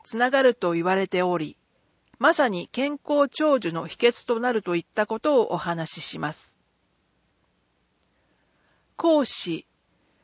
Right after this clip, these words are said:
藤田医科大学医学部歯科口腔外科学講座教授、吉田光義氏。健康づくりに興味のある人、いつまでも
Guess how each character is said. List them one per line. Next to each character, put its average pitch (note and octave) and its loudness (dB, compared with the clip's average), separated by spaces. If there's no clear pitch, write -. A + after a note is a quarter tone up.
藤 D#4+ -4
田 G3 4
医 - -2
科 A#3+ 0
大 A#3 4
学 D3+ -8
医 G#3 -2
学 A#3+ 2
部 D3+ -4
歯 - -8
科 G3 4
口 C#4 4
腔 C#4 -2
外 G#3+ 4
科 C4+ 0
学 C4 0
講 B3+ 4
座 D#3+ 0
教 F#3+ -2
授、 F3 -4
吉 A3+ 0
田 B3 8
光 G#3+ -2
義 A3+ 2
氏。 - -6
健 E4 4
康 D#4 4
づ C#4 -6
く C4+ -2
り A3 -4
に F3 -6
興 D4+ 2
味 G3+ -4
の E3+ 2
あ F#3 4
る F#3+ -2
人、 - -10
い C#4+ 0
つ D4 -6
ま B3+ 4
で G#3 0
も F3 0